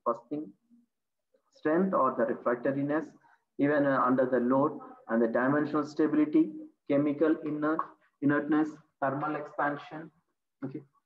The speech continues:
and then thermal conductivity, porosity, thermal spalling, resistance to abrasion or the corrosion, electrical conductivity, heat capacity, texture,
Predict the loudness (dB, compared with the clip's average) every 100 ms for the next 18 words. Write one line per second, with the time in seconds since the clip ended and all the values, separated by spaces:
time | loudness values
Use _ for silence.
0 | _ 2 2 4 2 2 2 2 2 2
1 | 2 2 2 0 -4 -10 -20 _ 0 2
2 | 2 0 0 0 -2 -4 -12 _ _ _
3 | 0 2 2 0 -4 -2 0 -2 -4 -12
4 | _ _ -14 -6 -4 0 0 0 2 0
5 | 0 0 0 0 -2 0 0 0 0 0
6 | 0 0 -2 -6 -10 _ _ _ -2 0
7 | 2 0 0 0 2 0 0 -2 -2 -4
8 | -10 -16 _ _ 0 0 0 -2 0 0
9 | 0 -4 -6 -8 -12 _ _ _ -4 -4
10 | -4 0 2 2